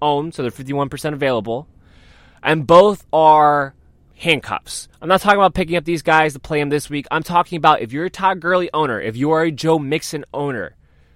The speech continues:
you need to have these guys on your team. Did Joe Mixon look healthy to you? No, he didn't look healthy to me. Now, he might get healthier, but Joe Mixon has a history of injuries, especially ankle injuries, especially sprains. We've seen Giovanni Bernard, what he can do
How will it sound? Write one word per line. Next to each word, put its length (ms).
you 200
need 200
to 80
have 380
these 180
guys 240
on 80
your 100
team. 260
Did 140
Joe 160
Mixon 320
look 140
healthy 360
to 120
you? 300
No, 260
he 100
didn't 160
look 120
healthy 280
to 80
me. 280
Now, 160
he 100
might 200
get 180
healthier, 800
but 140
Joe 160
Mixon 320
has 320
a 80
history 560
of 160
injuries, 400
especially 540
ankle 300
injuries, 300
especially 340
sprains. 720
We've 180
seen 260
Giovanni 360
Bernard, 380
what 200
he 200
can 220
do 380